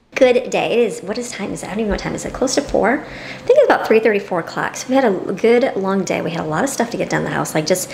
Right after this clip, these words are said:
picking up and just odd and end things. And then, um, we, phone calls. Oh my goodness, phone calls, phone calls, phone calls.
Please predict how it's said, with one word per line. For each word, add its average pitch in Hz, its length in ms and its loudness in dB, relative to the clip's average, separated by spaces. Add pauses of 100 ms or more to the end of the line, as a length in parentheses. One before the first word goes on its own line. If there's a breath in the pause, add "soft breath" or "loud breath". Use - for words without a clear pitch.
(340 loud breath)
picking 320 240 4
up 214 160 4
and 190 80 2
just 208 160 -4
odd 262 160 0
and 254 100 4
end 214 220 0
things. 175 320 -6
And 180 260 2
then, 175 280 4
um, 175 440 0 (520 loud breath)
we, 208 240 4
phone - 440 0
calls. - 340 -8
Oh - 80 -16
my - 60 -14
goodness, - 240 -12
phone 262 220 2
calls, 339 260 2
phone 240 200 -2
calls, 226 220 -2
phone 160 200 -6
calls. - 280 -6